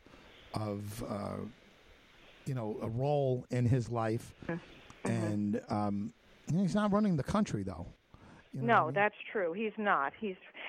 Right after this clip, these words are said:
Speaker 2: he's just running his, uh, television schedule. Um, but, you know, everybody's different. And running the country is no easy feat. It's the, it, it, it's, it, it ages,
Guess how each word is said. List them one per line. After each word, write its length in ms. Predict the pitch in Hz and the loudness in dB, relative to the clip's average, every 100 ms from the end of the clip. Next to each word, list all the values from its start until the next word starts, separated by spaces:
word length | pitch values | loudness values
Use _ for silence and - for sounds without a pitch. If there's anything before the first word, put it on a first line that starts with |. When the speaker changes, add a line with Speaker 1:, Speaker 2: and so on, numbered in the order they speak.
| - | -10
Speaker 2:
he's 220 | - 196 190 | -6 -4 -2
just 200 | 208 - | -4 -2
running 300 | 196 190 190 | 0 0 -2
his, 240 | 190 180 170 185 | -2 -4 -4 0
uh, 160 | 180 175 | 0 0
television 680 | 208 180 180 180 - 156 151 _ _ - - | 2 2 2 -2 -6 -10 -12 _ _ -10 0
schedule. 580 | 170 165 165 143 160 - _ _ _ _ - | 0 0 -6 -4 -6 -8 _ _ _ _ -4
Um, 360 | 170 165 165 - | -2 -2 -8 -6
but, 200 | - 170 - | -2 -2 -2
you 80 | 233 | 0
know, 300 | 196 185 180 _ _ - | 2 0 -2 _ _ -4
everybody's 440 | 214 233 220 208 - | -2 0 0 -2 -4
different. 280 | 180 - 220 | -4 -2 0
And 100 | 226 | 4
running 220 | 254 262 | 4 6
the 80 | 247 | 2
country 460 | 247 233 226 220 214 | 4 2 2 0 0
is 100 | 185 | 0
no 260 | 202 196 196 | 0 0 0
easy 280 | 190 190 185 | -2 -6 -6
feat. 180 | 185 185 | -4 -4
It's 120 | 175 - | -6 -2
the, 80 | 196 - | -2 0
it, 160 | 190 - | -2 -2
it, 160 | - 202 | -4 -2
it's, 140 | 196 196 _ - | -2 -4 _ -4
it, 140 | 220 - | -4 0
it 100 | 220 170 | 0 4
ages, 380 | 226 202 220 | 2 2 -4